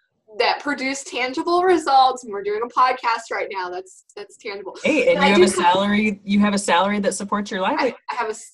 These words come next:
Speaker 1: yes.
Speaker 2: But who needed assistance with installing those light bulbs last year?
Speaker 1: Well, <laughs> that has nothing to do, okay, that doesn't have anything to do with, uh,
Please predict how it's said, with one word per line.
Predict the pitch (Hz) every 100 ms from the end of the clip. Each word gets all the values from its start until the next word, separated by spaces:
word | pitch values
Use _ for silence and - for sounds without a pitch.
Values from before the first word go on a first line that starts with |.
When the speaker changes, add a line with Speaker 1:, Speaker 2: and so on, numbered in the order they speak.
| -
Speaker 1:
yes. | 220 170 -
Speaker 2:
But | 254 302 247 208 202
who | 202 247 254
needed | 254 254 226
assistance | 226 226 214 240 262
with | 226 196
installing | 208 220 185 202 196
those | 190 180
light | 180 180
bulbs | 247 277 277 - _ 302
last | 262 277 -
year? | 320 349 _
Speaker 1:
Well, | 240 233 240 233 233 226 226 - - _ -
<laughs> | - - -
that | - - - 1047 - - - - _ - _ - _ _ _ _ -
has | 605 - - 339
nothing | 349 330 -
to | -
do, | - -
okay, | - 226
that | 214 269 294
doesn't | 277 262 247
have | 233 233
anything | 233 240 233 247
to | 208
do | 190 208 220 180
with, | 165 170 170 _ _ 185
uh, | 175 160